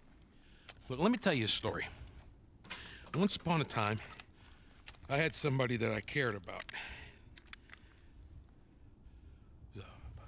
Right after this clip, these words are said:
partner. Somebody I had to look after. And in this world, that sort of shit's good for one thing.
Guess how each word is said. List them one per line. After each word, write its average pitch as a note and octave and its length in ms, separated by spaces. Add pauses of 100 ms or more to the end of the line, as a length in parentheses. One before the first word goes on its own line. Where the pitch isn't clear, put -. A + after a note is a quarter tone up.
(140)
partner. G2 520 (1300)
Somebody G3+ 320
I - 40
had D#3+ 140
to D#3+ 80
look D3 260
after. A2+ 460 (2750)
And A#2 100
in A2 100
this E3+ 220
world, C#3 260
that C#3+ 160
sort C#3 160
of A2+ 80
shit's - 340
good C#3 240
for A2 100
one C3 300
thing. C3 360